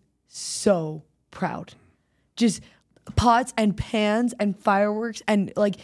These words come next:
the biggest party of all time. And the person that is walking to the bishop's office on Sunday morning that just, like, feels, like, absolutely terrified.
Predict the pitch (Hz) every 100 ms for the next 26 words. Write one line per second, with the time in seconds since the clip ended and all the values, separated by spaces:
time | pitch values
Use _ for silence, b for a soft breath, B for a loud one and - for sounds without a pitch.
0 | B 190 233 175 226 226 226 220 - 220
1 | 208 180 160 190 180 185 160 B B -
2 | 233 233 214 - 214 208 240 254 - 214
3 | 233 190 185 170 - 208 214 196 190 180
4 | 175 185 - 185 202 214 214 - b b
5 | b 214 208 202 190 190 175 165 175 202
6 | b b b - 208 208 214 196 - -
7 | 214 196 196 202 - _ 196 185 - 202
8 | 170 190 - - 190 175 165 - 208 233